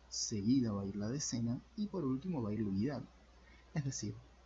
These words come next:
estas columnas imaginarias que vamos a tener en un número van a ser siempre en el mismo orden.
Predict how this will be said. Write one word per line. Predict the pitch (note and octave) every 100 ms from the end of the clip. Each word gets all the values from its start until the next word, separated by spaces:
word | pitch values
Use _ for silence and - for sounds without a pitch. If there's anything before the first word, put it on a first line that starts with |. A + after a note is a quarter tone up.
| - -
estas | F3+ - D3+ -
columnas | A#2+ A2+ C#3+ B2 A2 - G2+
imaginarias | F#2+ - G2+ A#2 G#2+ G2+ A2 -
que | -
vamos | G2 G2 -
a | -
tener | F#2+ G#2 G2+ G2 - - - - - - - - A2
en |
un | G#2 G#2+
número | A#2+ G#2 G#2+ A#2+ D3+ - - - - - - - - - - - - -
van | G3+ B3 C#4
a |
ser | - - E3+ F#3+
siempre | - - D3 B2+ B2+ D3+ -
en | B2
el | B2
mismo | G#2 G#2 C#3 C3+ G#2
orden. | G#2+ A2 A2